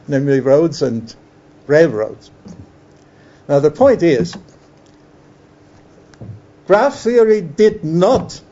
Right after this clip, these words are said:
arise from computer science problems. Never mind Euler and the Königsberg bridges, I don't mean that. Graph theory came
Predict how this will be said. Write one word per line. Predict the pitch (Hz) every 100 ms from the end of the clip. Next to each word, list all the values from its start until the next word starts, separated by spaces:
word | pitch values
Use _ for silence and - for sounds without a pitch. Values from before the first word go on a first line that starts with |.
| - _ _
arise | 139 127 135 135 156 147
from | - 151 147 143 - - _ _ _ _ _ _ _ _ _ _ _
computer | 151 139 151 143 143
science | - 143 117 90
problems. | - 110 - - - - _ _ _ _ _ _ _ _ - -
Never | - 202 247
mind | 196 185 180
Euler | - 175 175 151
and | 139 135
the | 139 123 127
Königsberg | - 165 165 - 151 123
bridges, | 160 160 135 117
I | 151
don't | 139 156 143
mean | 147 151
that. | 113 95 - 165 - _ - - _ _ _ _ _ _ _ _ _ _ _ _
Graph | 156 190 240
theory | - 262 233 220
came | - 196 180 156 185 175